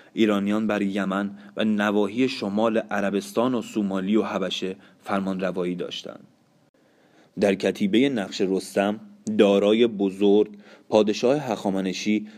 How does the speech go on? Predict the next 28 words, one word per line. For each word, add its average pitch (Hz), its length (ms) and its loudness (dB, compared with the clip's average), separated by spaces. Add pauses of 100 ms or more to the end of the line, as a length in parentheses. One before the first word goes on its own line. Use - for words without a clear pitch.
(140)
نام 110 520 2
عربستان 101 680 0
و 107 80 0
همیر 98 540 0
و 101 180 0
عدن 95 420 -2 (280)
و 117 120 4
نیز 135 340 0
حبشه 104 440 0
را 104 100 2
در 98 180 -2
شمار 107 480 0
کشورهایی 101 880 -2 (300)
که 104 100 0
فرمانبردار 98 960 2
و 110 60 4
خراجگزار 98 760 0
او 98 260 0
هستند 92 640 -6 (320)
یاد 95 460 0
می‌کنند. - 500 -14 (920)
در 110 140 6
دوران 120 380 6
لشکرکشی‌های 110 920 2
کمبوجیه 98 680 0
و 120 100 6
دارای 101 480 2
بزرگ 95 520 0